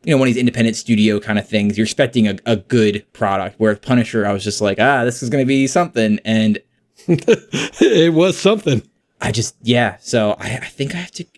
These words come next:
Speaker 1: I, and, like, once again, this is, it's in similar line with Last Jedi, which is, like, this has been a very divisive show among the fan base and,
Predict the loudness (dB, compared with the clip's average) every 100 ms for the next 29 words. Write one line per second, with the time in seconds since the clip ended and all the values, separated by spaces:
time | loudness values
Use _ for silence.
0 | -2 0 2 2 2 -2 0 0 2 0
1 | 0 -4 -6 -6 -8 0 2 2 2 2
2 | 2 2 0 0 -2 0 2 2 0 -4
3 | -4 -4 -2 -4 -4 -10 -8 -4 -4 -4
4 | _ _ -6 0 2 0 -2 -2 -2 -2
5 | -2 0 0 0 0 -2 -2 0 0 2
6 | 0 -2 -4 -6 -4 -6